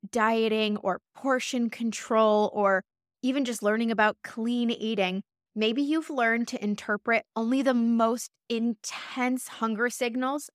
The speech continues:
as true hunger. Like, "My stomach is growling so bad,"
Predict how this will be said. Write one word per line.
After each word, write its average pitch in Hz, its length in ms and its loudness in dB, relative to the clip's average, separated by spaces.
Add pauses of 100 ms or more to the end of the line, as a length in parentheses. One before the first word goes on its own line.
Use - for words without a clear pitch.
as 208 240 0
true 190 260 -8
hunger. - 400 -12 (380)
Like, 233 380 2 (340)
"My 220 140 -2
stomach 233 480 -2
is 214 180 -2
growling 214 580 2 (280)
so 226 380 4
bad," 220 400 -2